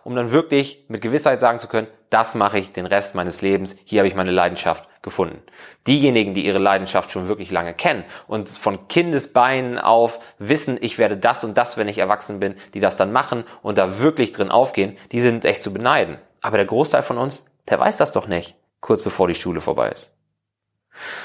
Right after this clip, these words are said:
Und so war es dann, dass ich auch keinen Plan hatte, als ich aus der Schule raus bin, hab dann ein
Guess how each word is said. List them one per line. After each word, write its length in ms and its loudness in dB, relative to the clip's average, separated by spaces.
Und 140 -2
so 140 4
war 120 6
es 120 -2
dann, 120 4
dass 140 2
ich 80 4
auch 80 2
keinen 200 -2
Plan 340 0
hatte, 160 2
als 120 2
ich 80 -4
aus 120 -2
der 100 -2
Schule 300 -4
raus 200 2
bin, 200 -2
hab 440 -4
dann 500 0
ein 320 2